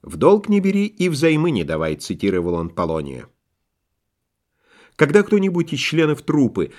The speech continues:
оказавшись временно на мели, пытался занять у Майкла деньги, это было пустой затеей.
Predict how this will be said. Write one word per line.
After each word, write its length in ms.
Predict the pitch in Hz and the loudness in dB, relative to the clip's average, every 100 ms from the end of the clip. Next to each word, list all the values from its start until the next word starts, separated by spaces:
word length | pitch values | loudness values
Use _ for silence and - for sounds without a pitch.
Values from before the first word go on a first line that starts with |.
| - - | -20 -6
оказавшись 720 | 101 135 139 135 - 113 110 | 0 2 4 2 0 -4 0
временно 480 | 135 131 123 120 | 2 4 2 0
на 80 | 120 | 0
мели, 400 | 131 135 104 73 - - - | 0 0 0 -2 -8 -20 0
пытался 460 | 131 151 143 139 | 2 4 2 2
занять 400 | 120 135 131 113 | 0 2 2 2
у 60 | 123 | 0
Майкла 380 | 120 113 117 117 | 2 2 2 0
деньги, 580 | 117 233 202 101 64 - _ _ _ _ - | 2 0 0 -4 -8 -14 _ _ _ _ 2
это 400 | 131 208 214 185 | 4 4 2 0
было 240 | 147 180 | 2 2
пустой 480 | 175 156 - 139 135 | 0 -4 0 2 2
затеей. 680 | 113 120 - 73 52 - | 2 0 -2 -4 -6 -14